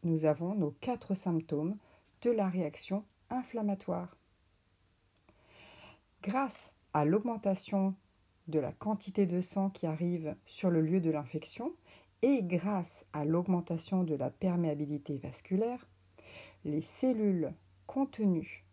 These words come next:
dans les vaisseaux sanguins seront recrutées sur le lieu de l'infection.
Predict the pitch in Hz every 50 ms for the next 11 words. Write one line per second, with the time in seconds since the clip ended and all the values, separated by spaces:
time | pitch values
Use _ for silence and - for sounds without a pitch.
0 | _ 160 151 143 - - 247 - 285 269 247 226 202 180 175 175 165 - 160 -
1 | - 156 147 143 147 147 190 254 - _ _ _ _ _ - - - - _ -
2 | - - 240 220 202 196 190 180 165 160 156 190 285 359 349 - - - 220 208
3 | - - 175 175 196 - - - - _ _ _ _ _ _ - - - - 294
4 | 285 233 220 202 196 226 247 208 214 196 190 185 - 190 180 - - - 156 160